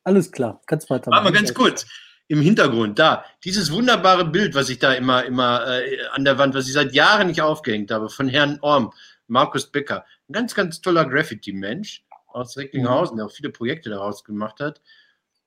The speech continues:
Speaker 2: Dem's, ja, hoffentlich gut geht. So, jetzt mach mich wieder weg hier. Ich will nicht meine Wohnung. Ich hab die extra dekoriert. Ich hab die, dieser, dieser, dieser, diesen Geier stelle ich mir immer auf die Schulter für euch. Ähm,
Speaker 1: Mhm.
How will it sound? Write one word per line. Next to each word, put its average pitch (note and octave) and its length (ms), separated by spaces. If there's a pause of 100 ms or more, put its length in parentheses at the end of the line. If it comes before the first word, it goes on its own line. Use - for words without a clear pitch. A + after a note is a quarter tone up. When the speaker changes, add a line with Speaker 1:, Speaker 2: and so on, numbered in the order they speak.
(160)
Speaker 2:
Dem's, - 580
ja, D#3 340
hoffentlich C#3 320
gut - 140
geht. E2+ 180
So, C#3+ 240
jetzt D3 220
mach F3 140
mich F3 160
wieder D#3 420
weg F3+ 140
hier. B2 360
Ich G2+ 120
will D#3 100
nicht D3 140
meine B2+ 460
Wohnung. B2 340
Ich G#2+ 120
hab - 120
die D3 120
extra D#3 260
dekoriert. D3+ 540 (520)
Ich F3 100
hab A#2+ 80
die, - 180 (400)
dieser, C3+ 220
dieser, B2 300
dieser, B2 260 (1040)
diesen B2+ 340
Geier C#3+ 340
stelle C3 220
ich A#2+ 60
mir C3 100
immer B2+ 140
auf B2 80
die A2 100
Schulter G#2+ 340
für F#2+ 140
euch. E2+ 140 (340)
Ähm, D#3 160 (160)
Speaker 1:
Mhm. D3+ 140